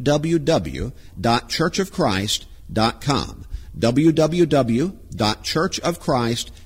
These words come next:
dot com. Click on the email link, and you can make your request that way. And again,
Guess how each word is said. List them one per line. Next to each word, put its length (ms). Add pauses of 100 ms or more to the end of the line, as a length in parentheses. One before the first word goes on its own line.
(120)
dot 300
com. 360 (440)
Click 240
on 60
the 200
email 340
link, 480
and 120
you 80
can 160
make 200
your 100
request 480
that 220
way. 340 (400)
And 100
again, 520